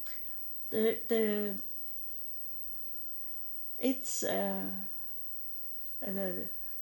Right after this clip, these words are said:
the spirit is on me again, because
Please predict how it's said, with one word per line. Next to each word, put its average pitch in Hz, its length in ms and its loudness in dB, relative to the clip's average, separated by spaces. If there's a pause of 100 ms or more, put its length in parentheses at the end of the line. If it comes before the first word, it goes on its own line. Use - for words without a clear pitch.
(400)
the - 80 -2
spirit 220 680 4
is 180 260 -2
on 180 300 -2
me 180 180 -2
again, 175 560 -2
because 165 640 -2